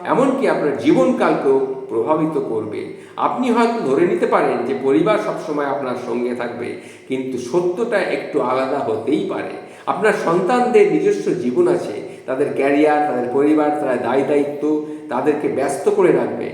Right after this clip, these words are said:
তারা আপনাকে ভালোবাসতে পারে, কিন্তু আপনার সাহচর্য একমাত্র উৎস হতে পারে না। এই জন্যেই আপনার সামাজিক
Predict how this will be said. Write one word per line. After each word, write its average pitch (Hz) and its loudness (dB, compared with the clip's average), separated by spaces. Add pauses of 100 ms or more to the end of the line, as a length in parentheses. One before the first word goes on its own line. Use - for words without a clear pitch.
(260)
তারা 160 4
আপনাকে 185 0
ভালোবাসতে 247 2
পারে, - -6
কিন্তু 156 2 (360)
আপনার 113 -6 (120)
সাহচর্য 175 4 (440)
একমাত্র 139 -2
উৎস 131 -8
হতে 120 -2
পারে 107 -2
না। 110 -4 (380)
এই 160 4
জন্যেই 240 2 (280)
আপনার 113 -8 (140)
সামাজিক 165 2